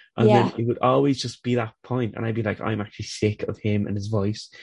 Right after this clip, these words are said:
Speaker 1: doing, saying that," <laughs> like.
Speaker 2: I know, but then, like, if you think about the other parts of the episode where, like, Phoebe's afraid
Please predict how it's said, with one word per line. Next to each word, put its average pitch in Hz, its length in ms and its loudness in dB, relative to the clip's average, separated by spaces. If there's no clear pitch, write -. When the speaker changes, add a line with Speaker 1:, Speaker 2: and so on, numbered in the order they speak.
Speaker 1:
doing, 110 300 2
saying 107 320 0
that," 107 200 -2
<laughs> - 0 -
like. - 160 -4
Speaker 2:
I 233 100 4
know, 233 240 6
but 226 240 4
then, 240 240 2
like, 240 180 0
if 226 100 -12
you 233 40 -18
think 269 200 -4
about 277 200 2
the - 80 -4
other 233 300 2
parts 208 480 -6
of 202 40 -6
the - 140 -2
episode 208 360 -2
where, 208 140 -2
like, 202 220 -4
Phoebe's 214 440 0
afraid 196 520 -2